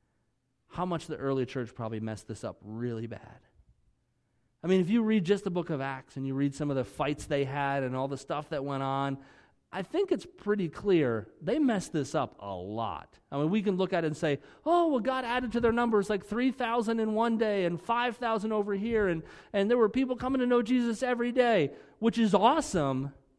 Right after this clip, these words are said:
but you know they messed this up a lot. I mean, there was a whole group of them that were teaching people to be saved, you need to believe in Jesus, and you need to be circumcised.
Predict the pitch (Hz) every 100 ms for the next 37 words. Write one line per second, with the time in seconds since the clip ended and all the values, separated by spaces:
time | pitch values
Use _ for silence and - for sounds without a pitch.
0 | _ _ _ _ _ 202 190 196 202 262
1 | 285 208 160 156 151 - 139 135 120 110
2 | 113 101 78 - _ _ _ _ _ _
3 | _ 175 208 254 285 208 180 233 185 196
4 | 247 311 254 160 147 143 147 165 156 147
5 | 196 - 165 165 165 160 156 220 294 -
6 | 370 330 277 294 240 - - - 214 240
7 | 226 233 302 339 320 226 226 214 214 -
8 | 220 254 247 233 214 208 170 131 110 110